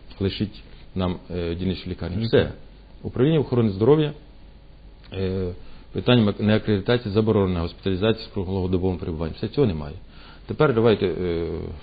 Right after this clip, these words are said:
шановні ратнівчани, просто лишимо пункт швидкої допомоги, бо як би там не було, міністерством прорахована дана ситуація. Людей найбільше помирає тоді,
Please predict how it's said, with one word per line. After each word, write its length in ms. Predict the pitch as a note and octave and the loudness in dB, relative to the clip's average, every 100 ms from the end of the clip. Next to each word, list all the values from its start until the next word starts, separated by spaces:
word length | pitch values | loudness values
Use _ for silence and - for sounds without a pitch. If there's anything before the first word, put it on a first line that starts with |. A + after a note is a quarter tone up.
| - | -4
шановні 340 | F#2+ F2+ F2+ | -2 0 0
ратнівчани, 460 | F2 E2 E2 C3+ A#2+ | -2 -4 -4 -2 -2
просто 300 | - G2+ F#2 | -2 -4 -2
лишимо 260 | F#2 - F2+ | -4 -4 -8
пункт 200 | F#2 - - | -8 -10 -8
швидкої 220 | F2+ E2 | -2 -2
допомоги, 400 | D#2 E2+ C#3 G#2 - - - - | -2 -4 -4 -6 -12 -18 -18 0
бо 80 | F#2+ | 4
як 200 | D3+ C#3 | 6 4
би 60 | |
там 180 | A2 E2+ | 0 0
не 60 | E2 | -4
було, 240 | D#2 C#2+ | -6 -6
міністерством 500 | D#2+ F#2 - D#3+ - | -6 -4 0 0 0
прорахована 420 | - F#2 - F2+ | -4 -4 -2 -2
дана 180 | E2 F2+ | -2 -4
ситуація. 600 | - - D#2 D2 - D#2 | -6 -8 -8 -8 -10 -4
Людей 160 | F#2+ D#3 | 0 2
найбільше 360 | B2 B2+ B2+ | 2 0 -2
помирає 400 | - G#2 G#2+ G2 | -4 -2 0 0
тоді, 280 | G2 A2+ E3 | 0 -2 -2